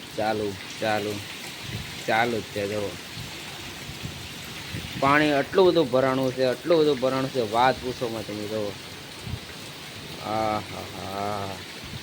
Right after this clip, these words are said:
જોઈ લો. <laughs> જો, આયા પવન તમને આ વાસોડ દેખાતી થઈ છે. જો, જોઈ લો. જો,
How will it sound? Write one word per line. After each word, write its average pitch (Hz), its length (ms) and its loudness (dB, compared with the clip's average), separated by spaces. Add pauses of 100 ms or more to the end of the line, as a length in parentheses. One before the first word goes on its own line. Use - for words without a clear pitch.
(1080)
જોઈ 107 260 -2
લો. 101 420 -4 (440)
<laughs> - 800 -12
જો, 131 120 6
આયા 135 260 8 (100)
પવન 151 320 6
તમને 151 260 2
આ 143 80 6
વાસોડ 143 380 6
દેખાતી 139 460 0
થઈ 123 160 -4
છે. 120 180 -4
જો, 113 120 -2 (1200)
જોઈ 120 300 0
લો. 98 200 -6 (4000)
જો, 113 220 0